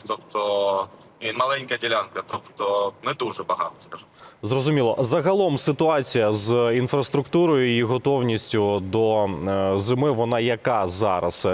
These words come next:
Speaker 2: Чи місто повністю справляється з тими, е, викликами, які існують?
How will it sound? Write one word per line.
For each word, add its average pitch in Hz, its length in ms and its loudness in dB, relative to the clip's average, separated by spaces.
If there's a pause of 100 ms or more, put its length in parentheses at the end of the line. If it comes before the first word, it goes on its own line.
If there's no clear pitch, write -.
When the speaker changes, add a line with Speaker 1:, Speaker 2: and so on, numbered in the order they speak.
Speaker 2:
Чи 127 440 0
місто 120 480 0 (120)
повністю 151 500 0
справляється 113 640 0
з - 60 -4
тими, 110 280 0 (400)
е, 104 40 4
викликами, 104 640 0
які 101 260 0
існують? 95 460 -4